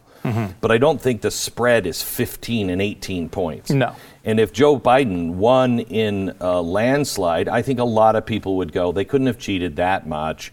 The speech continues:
Speaker 2: and they would
Speaker 1: Right. I think, yeah,
Speaker 2: Okay.
Speaker 1: that's normal
Speaker 2: Correct.
Speaker 1: human sort of, uh,
Speaker 2: But the way the polls are going, the things that they're questioning right now, the way they're laying this out,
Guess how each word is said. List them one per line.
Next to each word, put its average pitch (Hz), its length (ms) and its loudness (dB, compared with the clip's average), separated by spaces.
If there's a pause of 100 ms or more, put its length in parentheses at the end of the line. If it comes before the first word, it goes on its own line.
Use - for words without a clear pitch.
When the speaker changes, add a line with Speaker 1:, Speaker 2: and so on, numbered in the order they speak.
(460)
Speaker 2:
and 92 360 -2
they 87 280 -4
would 98 220 2
Speaker 1:
Right. 185 360 2
I 143 60 -2
think, 180 240 -4
yeah, - 80 4
Speaker 2:
Okay. 135 60 2
Speaker 1:
that's 147 180 0
normal 123 640 2 (160)
Speaker 2:
Correct. 98 320 2
Speaker 1:
human 107 500 0
sort 98 240 -4
of, 95 260 -10
uh, 95 220 -6
Speaker 2:
But 104 200 2
the 101 80 2
way 131 340 4
the 143 100 4
polls 123 420 0
are 101 120 0
going, 82 680 0
the 87 140 -2
things 131 560 -2
that 110 180 0
they're 98 300 0
questioning 110 760 -2
right 78 200 -4
now, 78 160 -4
the 82 80 -2
way 107 220 4
they're 135 180 4
laying 107 520 0
this 87 240 -4
out, 113 420 -2